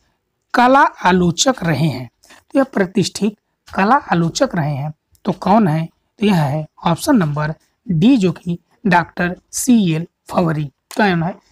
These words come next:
डॉक्टर सीएल फवरी। नेक्स्ट क्वेश्चन,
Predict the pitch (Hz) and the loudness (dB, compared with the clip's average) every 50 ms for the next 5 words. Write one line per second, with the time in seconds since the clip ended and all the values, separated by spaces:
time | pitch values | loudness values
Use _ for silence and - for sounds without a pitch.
0 | _ _ - 196 180 170 165 - - 196 214 247 - _ _ - - - - 247 | _ _ -2 0 0 0 -2 -4 -6 -6 -6 -6 -8 _ _ -14 -6 0 2 4
1 | 254 294 311 - - 170 160 202 285 - _ _ _ _ - - 202 175 175 285 | 2 2 0 -4 -4 -4 -2 -2 -4 -6 _ _ _ _ -6 -2 0 2 2 2
2 | 330 - _ - 175 165 139 120 - _ _ _ _ _ _ _ _ _ _ _ | 2 0 _ -6 -6 -6 -6 -6 -12 _ _ _ _ _ _ _ _ _ _ _
3 | _ _ _ _ _ _ _ _ _ - - - 202 220 294 - - - - - | _ _ _ _ _ _ _ _ _ -20 -6 0 2 2 2 2 0 -2 -4 -4
4 | - - 208 170 - - - 165 135 | -4 -2 -2 0 0 -2 -4 -4 -6